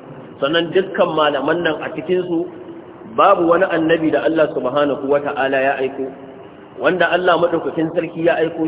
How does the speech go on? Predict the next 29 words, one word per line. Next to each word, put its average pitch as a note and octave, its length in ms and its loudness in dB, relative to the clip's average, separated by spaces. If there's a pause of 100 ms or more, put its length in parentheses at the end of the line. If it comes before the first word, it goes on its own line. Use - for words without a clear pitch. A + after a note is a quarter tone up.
shine E3+ 200 0
manzon C#3 320 0
Allah, D3+ 300 0
kamar D3+ 240 2
yadda D3 100 -2
zamu D#3 240 4
gani D#3 240 0
shi E3+ 140 -2
ma E3+ 140 4
al-Imam D3+ 640 0
Abu C3 240 -2
Zaid E3+ 120 0
al-Qirawani C#3+ 720 2
ya C#3+ 160 4
faɗa. - 200 -6 (760)
To C#3 140 0
manzon D3+ 340 2
Allah G3 240 4
ne E3 160 2
ya D#3+ 80 -2
kamata D3+ 320 0
ya C#3 160 -2
zamanto D3 380 0 (100)
ma'aunin E3+ 640 2
da C#3+ 80 2
za D3 160 6
a C3+ 80 -4
dinga C3+ 260 0
auna C#3+ 240 2